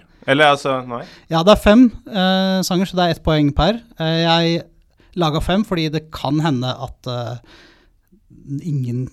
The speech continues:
Speaker 2: klarer det. Eh, <laughs> og hvis, hvis det blir uavgjort når jeg er ferdig med å lese gjennom de fem,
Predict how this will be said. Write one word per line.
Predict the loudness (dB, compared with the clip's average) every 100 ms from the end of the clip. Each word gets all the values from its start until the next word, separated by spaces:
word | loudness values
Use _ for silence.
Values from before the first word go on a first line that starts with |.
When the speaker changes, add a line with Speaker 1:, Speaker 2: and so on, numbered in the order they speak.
| _
Speaker 2:
klarer | -6 -2 -2 -2
det. | -4 -6 -14 -20 -20 -20 -12
Eh, | -6 -2 0 0 2 4 4 4
<laughs> | 2 -2 -2 2
og | 6
hvis, | 6 4 2
hvis | -2 -2 0
det | 0
blir | 4 4 6
uavgjort | 6 6 4 2
når | 4 4
jeg |
er | 6
ferdig | 4 6 4
med | 4
å | 2
lese | 2 0
gjennom | -2 0
de | 0
fem, | 2 4